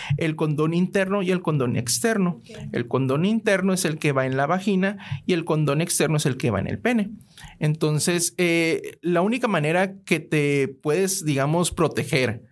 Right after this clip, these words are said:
Speaker 1: y salvar de cualquier enfermedad de transmisión sexual va a ser el, el método de barrera. Eh, los métodos anticonceptivos, pues, los conocemos, hay muchísimos,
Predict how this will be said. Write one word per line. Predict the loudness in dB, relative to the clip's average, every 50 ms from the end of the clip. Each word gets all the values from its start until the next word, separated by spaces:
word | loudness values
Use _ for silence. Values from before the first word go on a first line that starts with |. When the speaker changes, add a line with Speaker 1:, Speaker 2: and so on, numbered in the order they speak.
| _ -20 -20 -20 _ _ _ -2
Speaker 1:
y | 0 2
salvar | 2 4 2 2 2 2 2 0 0
de | 0 -2
cualquier | 0 -2 0 0 0 0
enfermedad | 0 0 0 0 2 2 2 2
de | 0
transmisión | 0 0 0 0 2 0 0 0 0 0 0
sexual | 0 -2 0 0 0 0 0 0 -4 -6 -10 -18 -18 -20 -20 -14 _ -2 0
va | 0
a | 0
ser | 0 0 0 0 -2 -4 -4 -2
el, | 0 2 2 2 2 2
el | 2 2
método | 2 0 0 0 0
de | 2
barrera. | 2 2 0 0 0 -2 -4 -6 -8 -10 -6 -2
Eh, | 0 0 2 2 0 0 0 0
los | 0 0 0 0
métodos | 0 0 0 0 0 0
anticonceptivos, | 0 0 0 0 0 0 0 0 0 0 -2 -2
pues, | -2 -2 -2 0
los | 0 0 0 2
conocemos, | 0 0 0 0 0 0 0 2
hay | 2 2
muchísimos, | 2 2 2 2 2 0 0 0 0 -2 -2